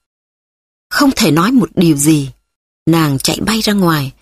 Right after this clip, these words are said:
vào phòng riêng và khóa cửa lại. Hàn Yên ngã vật trên giường nức nở khóc.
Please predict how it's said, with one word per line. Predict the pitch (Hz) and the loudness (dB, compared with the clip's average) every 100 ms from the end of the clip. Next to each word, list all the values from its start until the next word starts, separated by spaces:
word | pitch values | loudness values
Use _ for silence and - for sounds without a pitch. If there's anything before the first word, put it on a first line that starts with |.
| - - - | -20 -20 -6
vào | 165 156 143 | -2 -2 -2
phòng | - 175 147 139 | -4 -2 -2 0
riêng | 190 185 175 | 0 0 -2
và | 151 | -4
khóa | - - 208 - | -4 -6 -6 -2
cửa | 160 135 | -2 -2
lại. | 139 - _ _ _ _ _ - | -6 -8 _ _ _ _ _ -6
Hàn | 190 175 - | -2 0 2
Yên | 233 240 226 | 2 4 2
ngã | 220 254 | 2 0
vật | 180 - _ - _ _ _ _ _ _ | -4 -4 _ -20 _ _ _ _ _ _
trên | - 233 208 | 0 2 2
giường | 175 165 139 143 | 2 2 2 0
nức | 247 - | 0 0
nở | 160 139 143 | -2 -2 -6
khóc. | - | -8